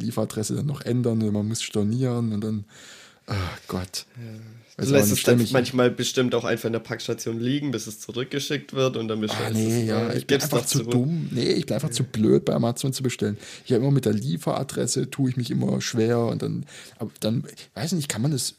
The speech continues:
Speaker 1: ist das meine Adresse gespeichert, dass sie so ein Ab-, als Ablageort einen bestimmten Ort verwenden wollen? Weil das find ich eigentlich ganz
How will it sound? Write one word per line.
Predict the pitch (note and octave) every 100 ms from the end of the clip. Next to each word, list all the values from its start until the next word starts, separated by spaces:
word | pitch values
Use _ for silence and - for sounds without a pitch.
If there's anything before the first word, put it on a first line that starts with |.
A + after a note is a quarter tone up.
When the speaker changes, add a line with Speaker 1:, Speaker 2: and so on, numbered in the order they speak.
| -
Speaker 1:
ist | C3+ -
das | C#3+
meine | A#2 G#2+ G2+
Adresse | - - E3+
gespeichert, | C#3+ - - E2+ C#3+ F#3 -
dass | C3
sie | - B2+
so | B2+
ein | B2+
Ab-, | - -
als | C#3+ -
Ablageort | C3+ D3 D#3+ E3 E3 D#3 E3 -
einen | B2
bestimmten | A#2+ C3 B2 B2
Ort | A2+ -
verwenden | F3 D#3+ E3 E3 D#3+
wollen? | E3 E3
Weil | A#2+
das | -
find | - E3+
ich |
eigentlich | C3 C#3
ganz | D3